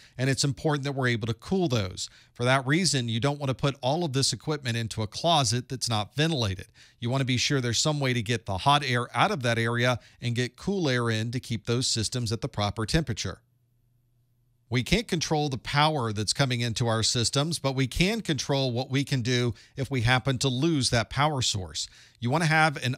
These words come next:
uninterruptible power supply, or a U P S, that will provide you with backup power if you lose the primary power source.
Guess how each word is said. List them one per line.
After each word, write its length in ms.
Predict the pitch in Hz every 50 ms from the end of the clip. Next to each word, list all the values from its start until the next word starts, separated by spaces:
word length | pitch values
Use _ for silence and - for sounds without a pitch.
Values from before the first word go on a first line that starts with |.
| -
uninterruptible 840 | - 165 220 220 185 175 160 151 151 143 139 - - 127 120 139 143 -
power 260 | - 120 120 123 120
supply, 460 | - - 117 - 156 147 127 92 85 - -
or 180 | 113 123 120
a 60 | 117
U 240 | 110 104 107 135 156
P 200 | - - - 123
S, 280 | 120 120 117 110 - - - - - - -
that 160 | - 123 127
will 140 | 120 120 120
provide 560 | - - 143 127 110 135 143 160 190 196 151
you 80 | 160 156
with 160 | 147 143 -
backup 460 | - 139 139 180 170 - 147 123 -
power 380 | - 104 110 110 113 120 123 127 -
if 160 | 131 123 -
you 120 | 170 165
lose 300 | 143 120 120 117 120 -
the 80 | - 151
primary 580 | - - - 117 113 110 110 113 117 123 139
power 320 | 131 - - 98 92 92 95
source. 520 | 92 - - 160 135 95 - - - -